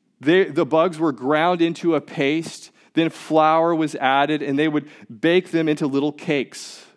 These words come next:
you know, like crab cakes, right? But they're locust cakes. And other times they were boiled or stewed or roasted with butter.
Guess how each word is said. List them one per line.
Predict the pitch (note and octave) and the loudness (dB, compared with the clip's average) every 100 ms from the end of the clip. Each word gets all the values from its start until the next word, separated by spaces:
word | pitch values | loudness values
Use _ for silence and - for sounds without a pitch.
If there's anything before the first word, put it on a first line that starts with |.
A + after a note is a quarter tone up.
| - | -10
you | B2+ | -4
know, | C#3+ | -2
like | C#3+ D3 | -2 -4
crab | - F#3+ F#3 | -4 -4 -4
cakes, | B2 G2+ - - | -6 -8 -10 -10
right? | A#2 C3+ F3+ _ _ _ _ _ | -6 -6 -8 _ _ _ _ _
But | A#2 A#2+ | -6 -4
they're | B2+ C3 | -4 -4
locust | C#3 E3 A2+ - | -2 -4 -6 -10
cakes. | - E2+ - - - _ _ _ _ _ _ _ _ | -12 -14 -14 -20 -20 _ _ _ _ _ _ _ _
And | C3 | 0
other | E3 A3 | 2 2
times | G3+ E3 E3+ | 0 -2 -2
they | D#3 | 0
were | E3 D3+ | 0 0
boiled | A2 C3+ D3 E3 D#3+ | -2 -2 0 0 -2
or | C#3 | -4
stewed | - - C#3+ D3 D3+ | -6 -4 0 2 2
or | A#2+ A#2+ | 0 0
roasted | B2+ C#3+ D3 C#3+ | 0 0 -2 -6
with | C3 B2+ | -4 -6
butter. | A#2 E3+ D3 F2 - | -2 -2 0 -4 -14